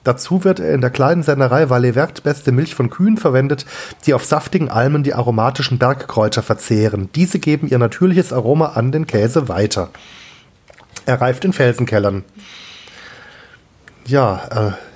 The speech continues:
er ist relativ fest auf den Druck mit den Fingern. Er schwitzt ordentlich.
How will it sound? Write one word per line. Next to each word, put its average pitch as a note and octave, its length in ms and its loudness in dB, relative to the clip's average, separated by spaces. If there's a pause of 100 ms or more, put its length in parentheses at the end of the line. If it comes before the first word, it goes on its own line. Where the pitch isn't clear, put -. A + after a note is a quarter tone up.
(140)
er A2+ 80 2
ist - 160 -6
relativ - 500 0
fest - 400 -4
auf B2+ 220 -4
den A2 180 -2
Druck - 300 -2
mit C3+ 160 0
den B2 40 -4
Fingern. G#3 400 0
Er - 120 0
schwitzt - 500 -2
ordentlich. G#2 640 -4